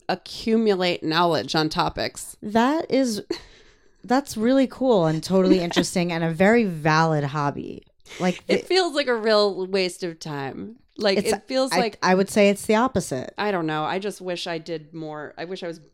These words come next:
Speaker 1: putting out more. I wish I was the
Speaker 2: Let me
Speaker 1: person providing knowledge to others. And instead,
Speaker 2: Diablo
Speaker 1: I'm just
Speaker 2: Cody,
Speaker 1: sucking it up.
Speaker 2: you are one of the most prolific
Speaker 1: <laughs>
Speaker 2: filmmakers. For every movie that you make,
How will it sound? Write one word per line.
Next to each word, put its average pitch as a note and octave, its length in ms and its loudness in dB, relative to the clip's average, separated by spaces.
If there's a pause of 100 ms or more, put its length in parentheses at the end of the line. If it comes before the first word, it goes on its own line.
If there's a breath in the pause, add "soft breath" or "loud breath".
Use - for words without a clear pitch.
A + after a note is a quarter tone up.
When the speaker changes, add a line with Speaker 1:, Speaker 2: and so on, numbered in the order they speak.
(100)
Speaker 1:
putting F#3 380 -10
out D3 220 -6
more. G3 400 -8 (840 soft breath)
I G#3+ 80 0
wish A#3 200 -2
I G#3+ 160 2
was A3 220 -2
the A3 120 -4
Speaker 2:
Let C4 120 0
me D4+ 60 2
Speaker 1:
person D#4 360 0
providing F#3+ 640 -2
knowledge E3 400 -6
to - 160 -8
others. C3+ 480 -8 (380 loud breath)
And F3+ 140 -2
instead, F3 120 0 (220)
Speaker 2:
Diablo - 80 4
Speaker 1:
I'm G3 120 2
just A3+ 180 2
Speaker 2:
Cody, G#3 380 2
Speaker 1:
sucking A3 360 -6
it E3+ 100 -6
up. C#3+ 300 -4 (420)
Speaker 2:
you A3+ 500 0
are C4 180 0
one G3+ 340 2
of G#3+ 140 0
the G#3+ 60 0
most G3 340 0
prolific F#3 600 2
Speaker 1:
<laughs> - 440 4 (160)
Speaker 2:
filmmakers. F3 1040 2 (1160 loud breath)
For - 200 0
every B3 320 4
movie G3+ 720 6
that F3 240 2
you F3+ 240 2
make, D#3+ 560 0